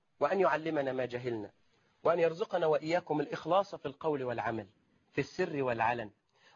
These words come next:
وحينما يقرأ الإنسان في كتاب الله ويعلم المحرمات ودي حلال ودي حرام، بعد كده لما يجي يقرأ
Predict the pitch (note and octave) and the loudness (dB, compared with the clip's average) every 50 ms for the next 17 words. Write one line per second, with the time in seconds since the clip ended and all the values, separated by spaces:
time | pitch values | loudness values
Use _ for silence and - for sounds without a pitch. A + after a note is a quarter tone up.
0 | - - D#3+ F3 F#3 F#3 - C#4 D4 A#3+ G#3 F#3 F3 E3+ F3+ A3 - - - E3 | 0 2 4 4 4 2 -2 -6 -2 -2 -2 0 0 -2 -2 -2 -4 -4 -4 -4
1 | D3+ D#3+ D#3 D3 D#3 D3 D3 - F3+ F3+ D#3+ - D3 C3+ - D3 - E3+ D#3+ D3 | -2 -2 -2 -2 -2 -4 -2 0 0 0 0 -2 -4 -6 -6 -2 -2 -2 -2 0
2 | D3 D3+ D3 D3+ F3+ G#3+ G3+ F#3+ G3 F3+ F#3 F#3 F3+ F3 - - F3 E3+ F3 F3 | 0 0 0 2 2 0 0 0 -2 -4 -4 -4 -6 -6 -6 -6 -4 -2 -2 0
3 | F3+ F3+ F3 E3+ E3 - E3 E3 F#3+ - E3+ F3 F3+ F#3 F#3 F3+ F3+ E3+ E3 E3 | 0 0 -2 -2 -2 -2 -2 -2 -2 0 0 2 2 2 2 2 2 2 0 0
4 | E3 F#3+ - - F3+ F3+ F#3 F#3 F#3 F3+ - _ - - - - - D#3 F#3+ - | 0 0 0 0 2 4 4 4 4 2 0 _ -20 -20 -20 -8 0 0 0 0
5 | G#3+ F#3 G3 - A#3+ A3 A3 G3+ F#3 E3+ E3+ F3 F#3+ A#3 G3 G#3 G3 A3 - - | 0 -6 -6 -4 0 2 2 4 2 2 2 0 0 0 0 0 0 0 0 0
6 | - F#3 F3 - | -2 -2 -2 -2